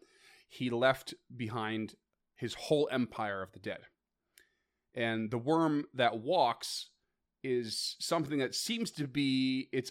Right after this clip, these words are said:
own entity, separate but connected to Cayuse, or perhaps more accurately, a transformation of Cayuse himself. So the general idea is that Cayuse was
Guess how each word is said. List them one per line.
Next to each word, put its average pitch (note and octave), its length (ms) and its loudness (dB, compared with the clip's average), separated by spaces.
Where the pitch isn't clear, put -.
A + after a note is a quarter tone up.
own C#3 360 4
entity, A#2+ 640 -2
separate E3 680 2
but B2+ 180 -2
connected D3+ 380 0
to C3+ 60 -6
Cayuse, B2+ 420 -2
or C3 340 4
perhaps C3+ 520 -2
more C3+ 180 2
accurately, B2 720 -2
a B2+ 60 0
transformation A#2+ 960 0
of A2 160 -6
Cayuse A2+ 260 -8
himself. - 580 -4
So B2+ 500 0
the A#2+ 80 -6
general D3 680 6
idea B2+ 480 4
is A2+ 100 2
that A#2 140 -4
Cayuse C#3 400 0
was A#2+ 260 -4